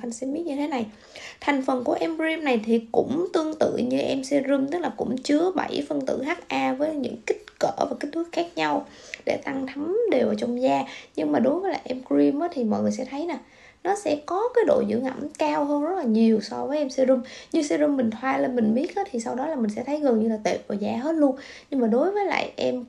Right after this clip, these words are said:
cream này á, thì lúc nào cũng sẽ có một cái màng mỏng ẩm trên da này của mình.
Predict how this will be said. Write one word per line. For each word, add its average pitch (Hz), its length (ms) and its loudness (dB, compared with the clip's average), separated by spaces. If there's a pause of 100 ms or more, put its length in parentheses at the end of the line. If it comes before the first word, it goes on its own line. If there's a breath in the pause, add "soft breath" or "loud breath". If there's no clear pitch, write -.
cream 254 360 4
này 214 200 2
á, 262 120 0 (340 loud breath)
thì 220 180 2
lúc 330 240 0
nào 226 240 -2
cũng 233 100 -4
sẽ 277 120 -6
có 349 140 -6
một 302 160 -4
cái 302 100 -4
màng 220 380 -4
mỏng 262 380 -8
ẩm 254 280 -4
trên 285 160 -4
da 262 140 2
này 254 320 -2
của 226 100 -2
mình. 240 180 2